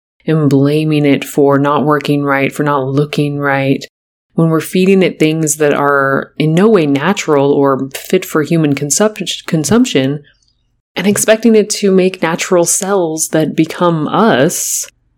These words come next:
it still does its best job possible to do that.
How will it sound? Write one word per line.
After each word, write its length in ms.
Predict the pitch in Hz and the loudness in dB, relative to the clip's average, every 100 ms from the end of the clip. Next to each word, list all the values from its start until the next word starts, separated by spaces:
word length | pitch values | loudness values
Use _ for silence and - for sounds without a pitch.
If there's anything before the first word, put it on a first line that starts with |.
| _ _ _ - | _ _ _ -2
it 220 | 196 214 | -2 0
still 640 | - - - 202 202 190 | -2 -2 2 2 4 0
does 360 | 165 180 185 175 | 2 2 2 0
its 200 | 170 - | -4 -2
best 480 | 165 170 - - | -2 0 -2 -2
job 400 | - 170 170 156 | 0 2 2 -2
possible 680 | - 190 233 240 175 143 143 | -2 -2 -2 0 0 2 2
to 220 | - 180 175 | 2 0 0
do 300 | 175 208 302 | 2 4 4
that. 440 | 170 120 - - | 0 -4 -8 -10